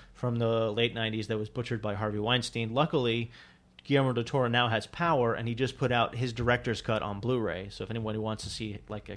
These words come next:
completely different version of what was once a very mediocre movie with a great opening hour,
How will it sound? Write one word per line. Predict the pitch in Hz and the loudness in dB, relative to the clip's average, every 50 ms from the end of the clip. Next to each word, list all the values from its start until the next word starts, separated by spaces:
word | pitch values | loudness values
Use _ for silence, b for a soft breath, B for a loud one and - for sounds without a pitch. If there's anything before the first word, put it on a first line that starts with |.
| - - | -14 -12
completely | - 120 110 - - - - 165 175 170 127 139 123 | -10 -10 -10 -10 -10 -4 0 0 0 0 -2 -6 -6
different | - 131 127 120 - 120 107 95 92 | -4 -4 -4 -4 -4 -6 -6 -6 -8
version | 104 113 117 120 123 110 117 117 98 | -6 -2 0 0 0 -2 -2 -4 -4
of | 104 104 101 - - b b b b b | -6 -6 -8 -10 -20 b b b b b
what | - 123 | 0 0
was | 120 117 113 120 | 0 0 -2 -2
once | 131 127 120 117 - | -2 -2 -2 -2 -2
a | 117 110 107 104 101 b b b b b b _ - - - | 0 0 0 -2 -6 b b b b b b _ -20 -10 -2
very | - 131 135 135 127 123 | 2 2 4 4 2 2
mediocre | 120 120 113 113 113 113 110 - 107 | 0 -2 -2 0 0 -2 -2 -2 -4
movie | 107 117 120 110 113 | -2 -2 -2 -2 -2
with | 110 107 | -4 -4
a | 101 101 | -6 -4
great | 104 120 117 113 | -4 -2 -2 -2
opening | 110 110 - 107 104 98 107 | -2 -4 -6 -8 -8 -6 -6
hour, | 110 110 101 98 92 87 101 | -4 -4 -4 -6 -6 -8 -12